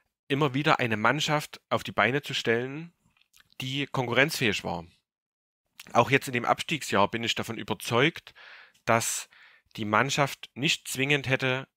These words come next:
sportlich absteigen müssen, ne? Ich mein, am Ende steigen immer welche ab, aber auch hier lag das nicht allein daran, dass, dass, äh, dass, dass die elf Spieler, die jeweils auf dem Platz standen, äh, de-, deutlich schlechtere Mannschaft waren. Sei es drum. Was ich eigentlich sagen will, ist, dass,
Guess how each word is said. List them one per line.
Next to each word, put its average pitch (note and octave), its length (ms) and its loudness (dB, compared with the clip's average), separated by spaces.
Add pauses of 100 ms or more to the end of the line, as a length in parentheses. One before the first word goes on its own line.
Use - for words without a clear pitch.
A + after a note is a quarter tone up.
(140)
sportlich - 460 -4
absteigen G#2+ 600 -2 (340)
müssen, A2+ 420 -2 (420)
ne? A#2+ 200 -4 (160)
Ich G#2+ 80 -20
mein, G#2 200 -6 (180)
am A2 200 -6
Ende C3+ 160 -2
steigen A2 240 -2
immer D3+ 160 0
welche D3+ 220 2
ab, D#3+ 180 2 (320)
aber - 240 4
auch A#2+ 140 2
hier D#3 360 6
lag B2 200 4
das B2 180 -4
nicht D3 140 -2
allein B2 320 2
daran, A#2 500 2
dass, - 300 -2 (400)
dass, A2 300 -4
äh, G2+ 440 -6
dass, F#2+ 180 -10
dass - 180 -14
die A#2 160 -8
elf A#2+ 120 -4
Spieler, C3 300 -4
die A#2 100 -10
jeweils A#2 300 -2
auf G2+ 80 -8
dem G#2 80 -18
Platz A2+ 240 -2
standen, A2 540 -2
äh, G#2 220 -6 (220)
de-, G2+ 120 -4
deutlich G#2 360 -2
schlechtere G2+ 340 -4
Mannschaft G2+ 400 -6
waren. E2+ 280 -10 (520)
Sei A#2 160 4
es B2 120 2
drum. G2 320 -6
Was A2 140 -2
ich A2+ 80 -4
eigentlich C3+ 260 -2
sagen C3+ 320 4
will, B2 120 0
ist, - 360 -6
dass, A2+ 320 0